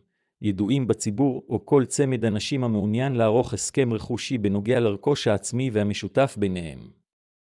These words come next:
הסכם הממון בה מסדיר בצורה משפטית למי שייך הרכוש ומה עושים בו במקרה של פטירה,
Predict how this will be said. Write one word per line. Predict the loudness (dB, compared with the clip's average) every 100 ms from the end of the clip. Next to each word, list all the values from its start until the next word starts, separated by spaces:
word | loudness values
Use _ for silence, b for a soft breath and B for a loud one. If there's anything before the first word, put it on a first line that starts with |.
| _ _ _ _
הסכם | -6 -4 2 2
הממון | 4 0 0 -2 0
בה | 0
מסדיר | 0 -2 -2 -2
בצורה | 0 -2 -2 0 0
משפטית | 0 -4 -6 -2 -4 0
למי | -2 -2
שייך | 2 2 2
הרכוש | 0 -2 -2 -4 -2
ומה | -4 0
עושים | 0 0 -2 -2 0
בו | 2
במקרה | 2 -2 -2 -2
של | 0 -4
פטירה, | -4 -4 -2 -2